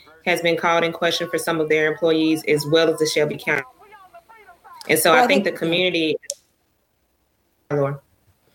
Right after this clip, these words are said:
Speaker 2: Go ahead. I was, I, I didn't mean to cut you off. Continue, please.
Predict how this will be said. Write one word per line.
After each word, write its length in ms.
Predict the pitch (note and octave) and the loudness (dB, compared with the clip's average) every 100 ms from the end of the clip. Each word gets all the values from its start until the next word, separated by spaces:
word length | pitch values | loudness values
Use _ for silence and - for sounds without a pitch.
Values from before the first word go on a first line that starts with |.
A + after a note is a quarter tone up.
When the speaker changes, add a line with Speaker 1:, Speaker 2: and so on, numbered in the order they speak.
| _ - | _ 2
Speaker 2:
Go 100 | C#4 | 6
ahead. 120 | B3+ | 8
I 100 | G#3+ | 6
was, 140 | A3 G#3+ | 4 4
I, 160 | A3 - | 2 4
I 80 | |
didn't 140 | A3+ A#3 | 2 4
mean 100 | G3+ | 0
to 60 | |
cut 120 | A3+ G#3+ | -2 -2
you 140 | G#3 | 0
off. 160 | F3 - | -2 -4
Continue, 380 | G3 B3+ A3+ | -10 -6 -4
please. 500 | G3 A#3 F#3 D#3+ - | -4 -4 -4 -6 -14